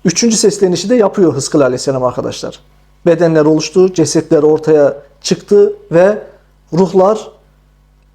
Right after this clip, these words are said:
bedenlerinize girin diye, Allah'ın izniyle girin diye çağrıda bulununca, ruhlar da cesetlere girince hepsi birlikte tekbir getirerek, "Allahu Ekber" diyerek ayağa kalktılar arkadaşlar. Bakara iki yüz kırk üçte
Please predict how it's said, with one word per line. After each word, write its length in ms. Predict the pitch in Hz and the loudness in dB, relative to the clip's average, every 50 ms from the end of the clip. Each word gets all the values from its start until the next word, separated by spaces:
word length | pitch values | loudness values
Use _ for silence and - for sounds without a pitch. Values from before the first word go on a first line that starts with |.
| - - | -4 -2
bedenlerinize 580 | 175 175 196 196 185 180 170 160 156 156 196 | 0 2 2 0 2 2 2 0 0 0 -2
girin 360 | 175 160 180 185 180 165 151 131 | 0 2 0 0 2 0 0 0
diye, 240 | 135 123 120 113 - - | 0 0 0 -2 -4 -2
Allah'ın 360 | 160 160 160 156 147 156 156 | -2 0 0 0 -2 -2 -2
izniyle 340 | 156 147 151 170 151 143 139 | -2 -2 -2 -2 0 0 2
girin 300 | 143 175 170 170 156 143 | 0 0 0 0 0 2
diye 280 | 143 135 123 120 110 - - - | 2 2 2 0 -4 -10 -16 -12
çağrıda 480 | - - 170 160 160 156 143 151 143 160 | -4 -2 0 0 2 0 0 0 0 0
bulununca, 540 | 160 175 180 170 151 143 147 170 190 208 202 175 | 0 0 0 0 0 0 2 0 0 0 -2 0
ruhlar 340 | 190 185 165 196 180 175 165 | 0 0 2 2 2 2 0
da 100 | 165 156 | 0 -2
cesetlere 480 | 170 165 165 185 170 - 165 156 151 | -2 -2 0 -2 -2 0 0 0 2
girince 440 | 151 175 185 170 160 147 165 190 202 202 - - _ _ - | 2 0 0 -2 0 0 0 0 -2 -4 -10 -20 _ _ 0
hepsi 400 | - 214 214 214 - 190 170 160 | 0 0 0 0 -2 -2 2 2
birlikte 560 | 165 165 165 160 156 - - 170 196 214 208 - - - _ - | 2 2 2 0 -2 0 0 0 0 0 -2 -6 -16 -20 _ -6
tekbir 320 | - 196 180 185 - 180 160 | -2 -2 -2 0 0 -2 0
getirerek, 540 | 151 170 165 - 180 165 156 156 156 156 - | 0 0 0 0 2 2 2 2 0 -2 -2
"Allahu 640 | - 175 180 185 170 165 160 156 147 143 139 151 147 | -2 0 2 2 2 4 4 4 2 2 2 2 2
Ekber" 500 | 156 170 170 - - 160 147 139 127 - | 2 0 -2 0 -2 -2 -2 -2 -4 0
diyerek 460 | 190 185 165 143 147 180 180 - - - _ _ _ _ _ _ - | 0 2 2 2 2 0 -2 -4 -12 -20 _ _ _ _ _ _ -2
ayağa 320 | 165 160 147 135 147 165 165 | 0 2 2 2 0 0 0
kalktılar 480 | - 151 147 143 - 151 147 143 135 | -2 -4 -4 -2 -2 0 0 2 2
arkadaşlar. 560 | 135 127 123 135 127 131 - - - 135 - - _ _ _ _ _ _ _ _ _ _ _ _ _ _ - | 0 0 -2 -4 -6 -6 -8 -8 -10 -10 -10 -12 _ _ _ _ _ _ _ _ _ _ _ _ _ _ -2
Bakara 340 | 185 185 185 214 208 202 180 | -2 -2 0 0 2 2 2
iki 220 | 175 175 - - | 0 0 -4 -4
yüz 120 | 185 - - | -6 -4 -2
kırk 220 | - 175 - - | -4 -4 -2 -4
üçte 420 | 190 - - - 165 170 202 240 | -6 -4 -2 0 0 0 0 -2